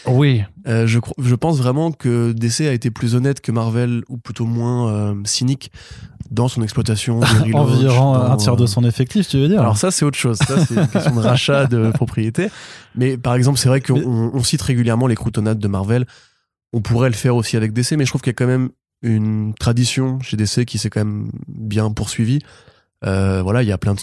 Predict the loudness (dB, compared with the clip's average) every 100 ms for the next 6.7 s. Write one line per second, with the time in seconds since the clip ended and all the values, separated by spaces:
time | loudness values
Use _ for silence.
0 | -2 -2 -2 -2 0 -2 -2 -4 -4 -2
1 | 0 2 2 0 -2 -2 -2 0 0 0
2 | -2 -4 -4 -4 -2 -2 -4 _ -20 _
3 | _ _ _ -2 2 4 4 2 0 -4
4 | -2 0 0 -2 -2 -2 -2 -2 -2 -2
5 | -2 -2 -2 -2 -2 -2 -2 -2 -4 -4
6 | -6 -6 -6 -2 -2 -2